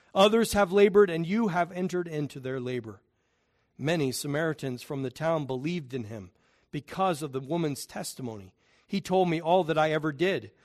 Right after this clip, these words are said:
So when the Samaritans came to him, they asked him to stay with them. And he stayed there two days. And many more believed because of his word. And they said to the woman, "It is no longer because of what you said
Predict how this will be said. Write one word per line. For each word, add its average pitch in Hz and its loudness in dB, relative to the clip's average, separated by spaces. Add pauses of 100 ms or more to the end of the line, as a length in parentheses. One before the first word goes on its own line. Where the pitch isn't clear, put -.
(220)
So 185 2
when 180 6
the 175 2
Samaritans 185 2
came 190 2
to 156 0
him, 151 0
they 156 0
asked 180 -2
him 160 2
to 160 -6
stay 208 0
with 147 0
them. 101 -14 (380)
And 190 4
he 208 6
stayed 220 4
there 175 4
two 185 -2
days. 143 -2 (280)
And 160 2
many 262 6
more 214 8
believed 190 4
because 180 -2
of 165 -6
his 143 -8
word. 156 -6 (380)
And 165 -2
they 180 4
said 214 4
to 175 2
the 165 0
woman, 180 4
"It 196 4
is 165 0
no 233 4
longer 196 6
because 151 -2
of 147 -6
what 139 -4
you 127 -12
said 160 0